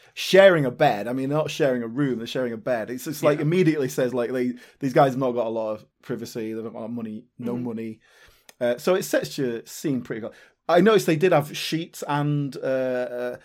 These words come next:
Speaker 1: uh, uh, like, a blanket as well. Bloody luxury, I tell ya.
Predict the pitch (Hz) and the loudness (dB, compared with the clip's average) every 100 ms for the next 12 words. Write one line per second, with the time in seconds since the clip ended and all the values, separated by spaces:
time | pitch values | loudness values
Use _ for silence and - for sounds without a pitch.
0 | _ _ 123 123 127 127 123 123 127 135 | _ _ -4 -2 -2 -4 -4 -4 -4 -4
1 | 143 147 120 123 156 151 _ _ _ - | -4 -6 -4 -4 -4 -6 _ _ _ 0
2 | 180 190 185 180 180 - 156 127 113 123 | 4 6 6 6 2 0 2 2 -2 -4
3 | - 160 147 135 | 4 6 6 4